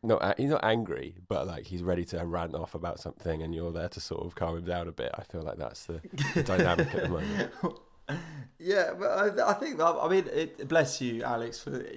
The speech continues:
Speaker 2: saying there's any semblance of structure. I really appreciate that.
Speaker 1: <laughs>
Speaker 2: Um, but, uh, yeah, I think, I think there is a little bit that of, of personality clashes of, um, yeah, he's quite a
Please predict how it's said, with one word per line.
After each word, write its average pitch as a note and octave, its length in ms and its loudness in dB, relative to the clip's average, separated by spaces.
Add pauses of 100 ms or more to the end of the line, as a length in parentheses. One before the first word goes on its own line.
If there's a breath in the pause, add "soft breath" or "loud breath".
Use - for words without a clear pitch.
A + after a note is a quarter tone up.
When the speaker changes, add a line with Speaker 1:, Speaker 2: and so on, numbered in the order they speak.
Speaker 2:
saying B2+ 360 0
there's B2+ 200 0
any C#3+ 200 2
semblance A#2 440 -4
of A2+ 100 -10
structure. A#2+ 420 -2
I A#2+ 140 2
really B2+ 180 2
appreciate B2 460 6
that. B2 220 -2
Speaker 1:
<laughs> - 40 -4
Speaker 2:
Um, C3 300 -4 (720 loud breath)
but, C#3 340 0
uh, C#3+ 440 -4 (260 soft breath)
yeah, G3+ 160 8
I G3+ 80 8
think, A#3 280 2
I E3+ 60 8
think F#3 180 2
there F3 140 8
is E3+ 100 4
a E3 60 2
little D#3+ 220 8
bit C#3 240 4
that C3 140 6
of, B2+ 360 2
of B2 300 -4
personality C3+ 560 -2
clashes C#3 440 -6
of, A#2+ 240 -6
um, A#2 420 -2
yeah, B2+ 200 0
he's D#3+ 240 -2
quite C#3 400 0
a B2 440 -4